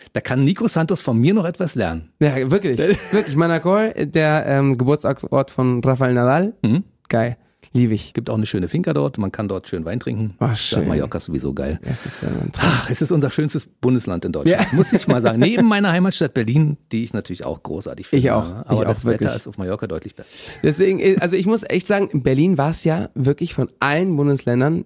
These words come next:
Speaker 2: der, der heißeste Ort, ne?
Speaker 1: Mhm.
Speaker 2: Also es wurde ja auch irgendwie, äh, jetzt, äh, letztens kam, kam so eine Statistik.
Speaker 1: Mhm.
Speaker 2: Äh, weil ich, ich war immer so,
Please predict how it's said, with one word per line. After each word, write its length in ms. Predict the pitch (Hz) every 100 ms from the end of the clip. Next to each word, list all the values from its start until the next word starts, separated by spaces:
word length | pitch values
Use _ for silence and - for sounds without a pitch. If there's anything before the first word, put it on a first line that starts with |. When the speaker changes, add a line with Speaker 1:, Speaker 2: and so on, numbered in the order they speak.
| -
Speaker 2:
der, 160 | 127 117
der 160 | 131
heißeste 380 | 120 127 - 180
Ort, 220 | 139 139 -
ne? 140 | 139
Speaker 1:
Mhm. 200 | 175 92
Speaker 2:
Also 160 | 127 123
es 300 | 117 127 120
wurde 180 | 135 143
ja 40 |
auch 140 | 135
irgendwie, 400 | 147 151 151 151
äh, 120 | 143 143
jetzt, 260 | 143 -
äh, 100 | 139
letztens 360 | 139 147 - 143
kam, 300 | 151 147 131
kam 160 | 147 131
so 60 |
eine 80 | 135
Statistik. 540 | - 147 170 - 120 - -
Speaker 1:
Mhm. 120 | 113 117
Speaker 2:
Äh, 80 |
weil 100 | 135 -
ich, 140 | -
ich 160 | 131 147
war 80 |
immer 160 | 156
so, 100 | 147